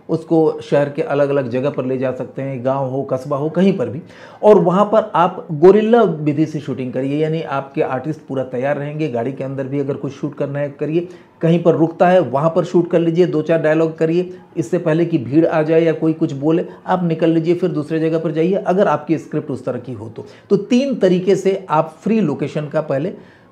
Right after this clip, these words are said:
खोज करिए कि आपके पास लोकेशन क्या मिल रहा है आपके स्क्रिप्ट के हिसाब से। दूसरे पॉइंट पर आते हैं, use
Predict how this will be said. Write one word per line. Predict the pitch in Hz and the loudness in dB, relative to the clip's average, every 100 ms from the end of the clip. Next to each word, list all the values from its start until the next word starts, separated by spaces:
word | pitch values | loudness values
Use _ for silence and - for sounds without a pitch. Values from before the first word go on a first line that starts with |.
| - | -4
खोज | 160 156 143 | 0 0 0
करिए | 123 110 113 - - | -10 -12 -14 -4 2
कि | |
आपके | 185 180 180 | 2 2 2
पास | 226 220 196 | 2 0 -2
लोकेशन | 135 151 175 175 185 | -2 0 0 0 -2
क्या | 160 151 139 | 0 0 0
मिल | 135 127 | -2 -4
रहा | 135 | 0
है | 147 151 | 0 0
आपके | 135 131 147 | -2 -2 -4
स्क्रिप्ट | 127 - 135 - | -6 -4 -4 -4
के | 143 104 113 - | -8 -8 -10 -8
हिसाब | 135 110 - | -8 -8 -10
से। | - - _ _ - _ _ _ _ | -16 -20 _ _ -20 _ _ _ _
दूसरे | 151 233 247 254 | 2 2 4 2
पॉइंट | 196 147 110 | 2 0 -2
पर | 120 | -6
आते | 104 - | -6 -10
हैं, | - _ 190 214 | -20 _ 2 4
use | 240 | 4